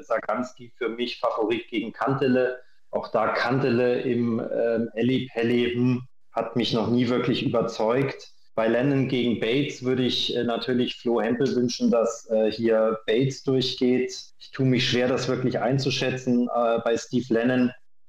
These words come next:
kriegst du mal dies, mal das. Äh, normalerweise müsste er hier favorisiert sein. Und bei Willie O'Connor, äh, würde ich sagen, auch, ja, mit der Erfahrung des letzten Jahres, ich glaub, da geht er durch in so einem, äh, Erstrundenmatch. Äh, er sollte hier,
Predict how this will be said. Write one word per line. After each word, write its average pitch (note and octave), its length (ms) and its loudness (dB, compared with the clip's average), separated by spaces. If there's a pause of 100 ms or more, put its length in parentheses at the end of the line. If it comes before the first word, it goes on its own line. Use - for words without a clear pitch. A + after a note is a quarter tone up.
kriegst C3+ 340 -2
du B2+ 320 2
mal A#2+ 280 2
dies, C3 280 0
mal A#2+ 180 2
das. B2 420 0
Äh, A#2+ 120 -4
normalerweise A#2 640 2
müsste B2+ 440 0
er A2 180 2
hier A2 180 0
favorisiert A2+ 720 -2
sein. A#2+ 320 -2 (260)
Und A#2 280 -2
bei A2+ 340 2
Willie A#2+ 240 2
O'Connor, A#2 720 0
äh, A2 180 0
würde A2+ 160 0
ich A2 140 -4
sagen, A2+ 360 0
auch, G#2 360 -2 (260)
ja, F2+ 160 -2
mit G2+ 160 -4
der G2+ 80 0
Erfahrung G#2 380 0
des G2+ 160 -4
letzten A#2 300 -4
Jahres, G#2+ 380 0
ich - 120 -20
glaub, G2 240 -2
da G#2 100 -2
geht G#2 240 -2
er G2 120 -2
durch C3 400 0
in A2 120 -10
so G#2 80 -4
einem, A2 340 2
äh, G#2 280 0
Erstrundenmatch. G#2 1080 -2
Äh, F#2+ 260 2
er G2 100 2
sollte G2+ 320 2
hier, G2 420 0